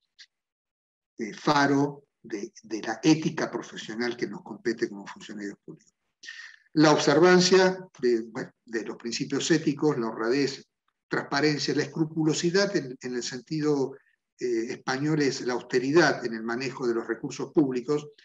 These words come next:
y los principios y valores constitucionales.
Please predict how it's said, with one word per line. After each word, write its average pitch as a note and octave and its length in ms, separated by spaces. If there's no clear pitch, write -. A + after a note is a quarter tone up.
y C3 80
los B2 120
principios B2 520
y A#2 60
valores A#2+ 340
constitucionales. G#2+ 880